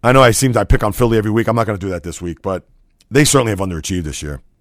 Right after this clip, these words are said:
I think I picked them as an over, and look at that. They're gonna be teetering on the brink of whether or not they're gonna be an over this year. And then out west, like I said, Portland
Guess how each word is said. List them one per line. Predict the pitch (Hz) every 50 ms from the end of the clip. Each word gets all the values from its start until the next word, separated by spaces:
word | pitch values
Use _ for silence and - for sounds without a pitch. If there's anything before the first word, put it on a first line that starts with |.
| _ _ _ _ _ -
I | 110 113
think | 113 165 143
I | 117
picked | - 139 120
them | 127 120
as | 110 92
an | 98 104
over, | 117 131 131 127 131
and | 117 101 101
look | 117 127 107
at | 110
that. | 98 92
They're | 113 127
gonna | 123 127 117
be | 110 107 107 104 101 92 82 _ _ _ _ _ _ -
teetering | - - 180 202 185 156 127 117 110 104 101 98 - -
on | 117 110
the | 107 95
brink | 80 120 135 131 104
of | 113 107
whether | 104 110 110 110
or | 110
not | 113 107
they're | 95 104
gonna | 104 101 95 90 80 _ _ _ _ _ _ _ _ _ _ _ _ _ _ _ _ _ -
be | 98 127 135
an | 135 127
over | 127 127 123 123
this | 120 113 - -
year. | 120 117 113 110 101 90 _ _ _ _ _ _ _ _ _ _ _ _ _ _ _ _ _ -
And | - 117
then | 131 139
out | 135 131 123
west, | 131 139 131 -
like | 143 127 127
I | 117
said, | 110 - 127 120 101
Portland | - 127 139 143 139 127 131 123 120 117 104